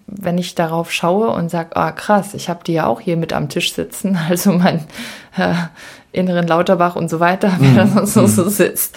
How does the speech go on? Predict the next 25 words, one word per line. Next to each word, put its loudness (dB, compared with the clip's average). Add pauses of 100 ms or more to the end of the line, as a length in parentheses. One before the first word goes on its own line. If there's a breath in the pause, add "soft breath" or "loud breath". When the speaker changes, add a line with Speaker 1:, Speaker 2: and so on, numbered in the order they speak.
Speaker 2:
Mhm. 0
Speaker 1:
äh, 0
zu -6
verstehen, -6
"Ah, -4
krass, -6
okay, -8
ich -8
mach -10
das -20
auch." -12 (540 loud breath)
Und -8 (420)
wie -6
könnte -2
es -8
anders -8
sein? -12
Und -12
wo -8
könnte -6
ich -10
mal -4
einen -4
Raum 0
haben, 2